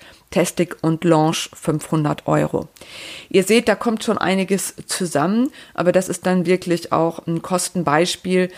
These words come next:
für eine gute Website, die individuell zum Beispiel mit WordPress programmiert ist.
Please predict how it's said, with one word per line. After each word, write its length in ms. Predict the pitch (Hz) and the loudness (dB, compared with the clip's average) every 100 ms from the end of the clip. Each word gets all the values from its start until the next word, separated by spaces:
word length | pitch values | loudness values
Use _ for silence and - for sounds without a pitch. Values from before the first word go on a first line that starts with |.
| - - | -18 -18
für 460 | - - 180 175 - | -16 -4 2 4 2
eine 180 | 175 170 | -2 -2
gute 540 | 175 208 - 190 170 - | 0 0 2 2 2 2
Website, 680 | 170 170 - 175 160 - 180 | 0 0 0 0 0 -2 -10
die 120 | - | -4
individuell 1000 | 196 214 208 175 185 170 - 160 170 170 - - | 0 0 0 0 0 0 4 6 6 2 -6 -16
zum 200 | - 165 | -10 -2
Beispiel 600 | 160 151 - - 170 160 | 0 0 -2 -2 0 0
mit 280 | 160 160 156 | 0 -4 -4
WordPress 760 | 165 165 160 - 185 160 165 - | -2 2 2 -2 2 2 2 -6
programmiert 840 | - - 170 160 156 160 165 165 | -14 -2 0 0 0 4 4 4
ist. 240 | - 139 | 0 -8